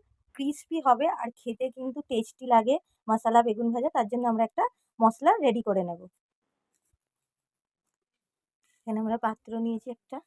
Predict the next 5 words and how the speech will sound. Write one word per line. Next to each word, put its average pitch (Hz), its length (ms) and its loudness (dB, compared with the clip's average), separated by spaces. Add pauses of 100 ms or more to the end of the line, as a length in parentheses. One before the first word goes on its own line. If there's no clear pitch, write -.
(1800)
আর 226 160 2
নিয়েছি 226 360 0 (580)
এক 226 60 0 (120)
চামচ 240 380 2 (360)
বেসন, 226 400 2